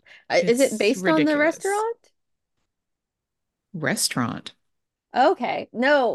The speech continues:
Speaker 2: What?
Speaker 1: down, down in the h-, harbor, there used to be this restaurant called Dick's,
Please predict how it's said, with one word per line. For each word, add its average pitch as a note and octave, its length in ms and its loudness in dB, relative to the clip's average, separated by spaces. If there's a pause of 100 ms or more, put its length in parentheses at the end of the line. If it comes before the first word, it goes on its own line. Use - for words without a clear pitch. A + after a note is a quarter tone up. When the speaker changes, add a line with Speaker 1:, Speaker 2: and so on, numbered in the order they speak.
Speaker 2:
What? F#3+ 100 0
Speaker 1:
down, A#3 460 0 (120)
down B3+ 460 -4
in A3+ 260 -4
the A3 240 -2
h-, - 260 -12
harbor, G3 440 0
there F#3+ 120 -4
used F#3+ 260 -8
to C4 40 -12
be C4+ 120 -4
this C4+ 200 -4
restaurant G#3+ 500 -4
called F3+ 420 -6
Dick's, - 440 0